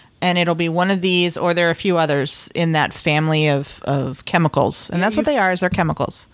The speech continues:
Speaker 2: And you find that in a lot of gums. That's why I gave up
Speaker 1: Mm-hmm.
Speaker 2: chewing gum, because you find that in a lot of gums. It's really
Speaker 1: Mm-hmm.
Speaker 2: hard for me. Even when we went to Whole Foods today, I remember
Speaker 1: Mm-hmm.
Speaker 2: we were trying to find, like, the least evil,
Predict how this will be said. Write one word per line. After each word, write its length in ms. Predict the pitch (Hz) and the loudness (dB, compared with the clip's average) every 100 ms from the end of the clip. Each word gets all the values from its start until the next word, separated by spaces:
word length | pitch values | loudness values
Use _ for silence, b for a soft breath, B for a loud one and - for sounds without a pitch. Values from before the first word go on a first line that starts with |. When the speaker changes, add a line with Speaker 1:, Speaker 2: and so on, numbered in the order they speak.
| - | -4
Speaker 2:
And 140 | 202 | 0
you 40 | |
find 280 | 226 240 262 | 0 0 0
that 100 | 311 | 0
in 80 | 320 | 0
a 120 | 214 | 0
lot 180 | 170 170 | 2 0
of 160 | 175 139 | -2 0
gums. 440 | 143 143 123 117 | 0 0 -2 -2
That's 220 | 165 165 | -2 0
why 160 | 226 220 | 0 0
I 80 | 180 | 0
gave 240 | 165 156 | 0 0
up 120 | 165 | 0
Speaker 1:
Mm-hmm. 40 | 196 | -2
Speaker 2:
chewing 360 | 202 180 185 | 0 0 0
gum, 320 | 160 156 190 208 | 0 -2 -2 -4
because 260 | 147 160 | -2 -2
you 80 | 170 | -2
find 260 | - 165 180 | -2 -2 0
that 80 | 156 | -2
in 80 | 123 | -2
a 160 | 127 | -4
lot 240 | 120 123 160 | -2 -2 -2
of 80 | 143 | -4
gums. 240 | 113 120 | -6 -6
It's 160 | 165 175 | -6 -2
really 240 | 156 180 | 0 0
Speaker 1:
Mm-hmm. 80 | 156 | 2
Speaker 2:
hard 160 | 143 | 0
for 80 | 147 | -2
me. 120 | 135 143 | -2 0
Even 200 | 185 202 | 2 2
when 120 | 180 | 4
we 60 | |
went 120 | 165 156 | 2 0
to 100 | 143 | -2
Whole 200 | 135 139 | -2 -2
Foods 280 | 160 131 | -4 -4
today, 160 | - 131 | -4 -2
I 40 | |
remember 320 | 135 135 143 160 | 2 2 4 2
Speaker 1:
Mm-hmm. 80 | |
Speaker 2:
we 60 | 151 | 2
were 80 | 131 | 0
trying 200 | - 160 | 0 0
to 80 | 151 | 0
find, 240 | 147 147 | 0 0
like, 220 | 143 131 | 0 -2
the 80 | - | -6
least 340 | 135 151 - | -2 -2 -4
evil, 380 | - 156 175 180 | -4 -2 2 0